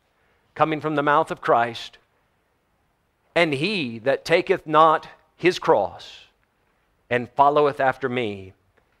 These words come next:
is not worthy of me." If you want to move upwards in that relationship closer to God and to Christ, the cost of that is a cross.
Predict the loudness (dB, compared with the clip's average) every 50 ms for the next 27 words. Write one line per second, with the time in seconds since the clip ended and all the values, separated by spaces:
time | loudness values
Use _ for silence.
0 | _ _ -8 -8 -8 -6 -4 -2 -2 -2 -2 -2 -2 -2 -2 -2 -2 -6 -10 -14
1 | -16 _ _ _ _ _ _ _ _ _ _ _ _ _ -8 -8 -8 -8 -10 -14
2 | -14 -14 -16 -20 _ _ _ _ _ _ _ _ _ _ _ _ _ _ _ _
3 | -14 -14 -10 -6 -2 0 2 2 2 0 0 4 6 6 6 6 2 -2 -2 -2
4 | -4 -8 -6 -6 -6 -4 -4 -2 0 2 2 0 0 -6 -10 -8 -2 -2 -2 -2
5 | -4 _ _ _ _ _ _ _ _ _ _ _ _ _ -8 0 0 0 0 0
6 | -2 -8 -6 -6 -4 0 2 4 6 6 4 4 2 -4 -8 -10 -12 -6 0 2
7 | 2 2 2 0 -4 -12 -16 -18 -20 -20 _ _ _ _ _ _ _ _ _ _
8 | _ _ _ _ _ _ _ _ _ _ _ _ _ -12 -12 -10 -4 0 0 0
9 | 0 0 -2 -4 -2 0 0 0 0 -2 -6 -12 -10 -4 -2 -2 -2 -2 -6 -10
10 | -20 -20 -20